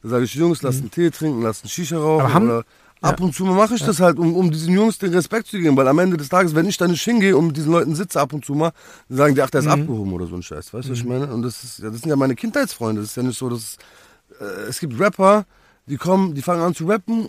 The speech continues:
Speaker 1: und gehen dann in diese Szene rein. Ich hab ja angefangen, ich komme ja aus dieser Szene und ich bin da rausgelaufen,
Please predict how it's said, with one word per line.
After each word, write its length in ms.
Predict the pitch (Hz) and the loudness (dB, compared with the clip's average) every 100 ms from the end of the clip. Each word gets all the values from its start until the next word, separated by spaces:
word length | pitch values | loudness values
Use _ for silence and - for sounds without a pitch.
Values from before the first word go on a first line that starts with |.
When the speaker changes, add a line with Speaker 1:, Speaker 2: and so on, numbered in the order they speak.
| - | -6
Speaker 1:
und 260 | 156 143 117 | -2 -2 0
gehen 220 | 233 254 | 2 4
dann 140 | 202 | 6
in 100 | 170 | 6
diese 240 | 147 135 131 | 4 -2 -4
Szene 300 | 151 139 147 | 0 2 2
rein. 260 | 208 117 - | 4 2 0
Ich 120 | 143 | -4
hab 100 | 160 | -2
ja 60 | 147 | 0
angefangen, 440 | 160 170 147 175 - | 0 -2 -2 -2 -4
ich 140 | - - | -12 -6
komme 240 | 220 277 | 2 4
ja 60 | 196 | 4
aus 180 | 151 | 2
dieser 200 | 131 123 | -2 -4
Szene 380 | 123 131 127 202 - _ _ _ _ | -4 -2 0 -2 -4 _ _ _ _
und 200 | - 143 151 | -6 -6 -6
ich 140 | - | -8
bin 140 | 160 | -4
da 80 | 147 | 0
rausgelaufen, 680 | 147 247 - 131 113 - 90 | 2 2 0 -2 -2 -4 -16